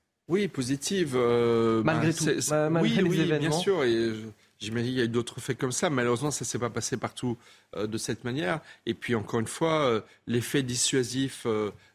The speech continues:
Speaker 1: par le fait d'avoir fait passer le message qu'on peut les, les, les reconnaître et donc les interpeller, euh, la question se pose aussi de savoir combien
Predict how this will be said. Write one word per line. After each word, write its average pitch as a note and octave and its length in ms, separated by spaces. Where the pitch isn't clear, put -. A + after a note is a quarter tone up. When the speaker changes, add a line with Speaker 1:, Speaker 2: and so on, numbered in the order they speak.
Speaker 1:
par A2+ 120
le A2+ 80
fait C3+ 140
d'avoir A#2 460
fait - 240
passer - 320
le A2+ 60
message A#2+ 540
qu'on G#2+ 360
peut A#2 140
les, G#2+ 280
les, G#2+ 200
les G#2+ 140
reconnaître A#2 580
et G#2+ 60
donc A2 240
les A2 160
interpeller, A#2 640
euh, F#2 320
la G2+ 120
question B2 300
se - 120
pose A2 240
aussi A2 240
de B2+ 60
savoir B2 320
combien B2 400